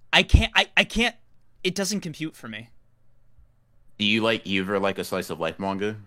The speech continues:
Speaker 1: Yes.
Speaker 2: Okay. Uh, how do you get over the fact that their conflict is literally like, "Oh, my friend doesn't like me anymore.
Speaker 1: I'll
Speaker 2: What
Speaker 1: tell
Speaker 2: am
Speaker 1: you,
Speaker 2: I
Speaker 1: I'll
Speaker 2: gonna
Speaker 1: tell you
Speaker 2: do?"
Speaker 1: why. I'll tell you why, right? 'Cause it doesn't,
Speaker 2: Mm.
Speaker 1: um, like, shonenify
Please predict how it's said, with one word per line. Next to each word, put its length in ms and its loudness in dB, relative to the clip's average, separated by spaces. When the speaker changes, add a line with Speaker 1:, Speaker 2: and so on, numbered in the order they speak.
Speaker 1:
Yes. 380 -10
Speaker 2:
Okay. 380 -6
Uh, 540 2
how 220 -4
do 80 -2
you 60 -4
get 140 0
over 140 -2
the 80 -6
fact 380 -4
that 420 -4
their 240 0
conflict 640 -2
is 180 -10
literally 260 -4
like, 380 -6
"Oh, 140 0
my 160 -2
friend 240 -6
doesn't 260 -10
like 220 -8
me 160 -10
anymore. 520 -10
Speaker 1:
I'll 140 0
Speaker 2:
What 100 -2
Speaker 1:
tell 100 0
Speaker 2:
am 60 -4
Speaker 1:
you, 20 -4
Speaker 2:
I 20 -4
Speaker 1:
I'll 80 -2
Speaker 2:
gonna 60 -4
Speaker 1:
tell 160 0
you 80 -2
Speaker 2:
do?" 40 -4
Speaker 1:
why. 220 0
I'll 80 -6
tell 180 -8
you 120 -8
why, 180 -6
right? 240 -6
'Cause 140 -10
it 100 -6
doesn't, 500 -4
Speaker 2:
Mm. 80 -8
Speaker 1:
um, 360 -4
like, 160 -8
shonenify 960 -6